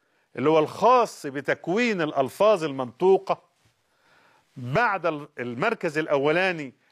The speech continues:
اللي هو خاص بالتصور الذهني لللفظ، في، في مركز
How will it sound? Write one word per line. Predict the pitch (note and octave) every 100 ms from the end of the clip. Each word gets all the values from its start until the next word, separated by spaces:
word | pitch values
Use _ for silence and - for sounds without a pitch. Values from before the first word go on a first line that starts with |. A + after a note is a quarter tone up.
| C3+
اللي | D3+
هو | E3+
خاص | D3 G3 A3+ G#3 - -
بالتصور | C3+ C3+ - D3+ - A#3 A3+ F3+
الذهني | D#3+ C3+ D3+ C4 A3 D#3+ C#3
لللفظ، | B2+ B2 E3 C#3 - - - _ _ _ _ _
في، | - F3 D#3+ D#3+ _
في | - D3
مركز | G3+ G#3 D#3 A#2 -